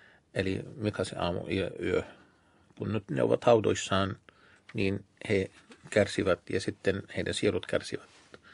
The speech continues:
Ja sitten tuomiopäivänä heitä viedään sitten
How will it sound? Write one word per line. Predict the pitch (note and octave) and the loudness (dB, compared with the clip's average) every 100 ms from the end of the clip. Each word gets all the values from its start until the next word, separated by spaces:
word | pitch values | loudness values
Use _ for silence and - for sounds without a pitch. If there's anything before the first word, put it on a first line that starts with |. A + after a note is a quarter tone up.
| - - | -14 -4
Ja | G2+ | -2
sitten | G#2+ - F#2 - - - - - _ - | -2 -2 -4 -6 -14 -20 -20 -20 _ 0
tuomiopäivänä | A2 G2+ F#2 - F2 F2+ - | 2 4 2 2 2 0 -2
heitä | - G1+ | -4 -2
viedään | G1+ G1+ G1+ G1+ | 0 0 0 -2
sitten | - - G1+ | -6 -10 -12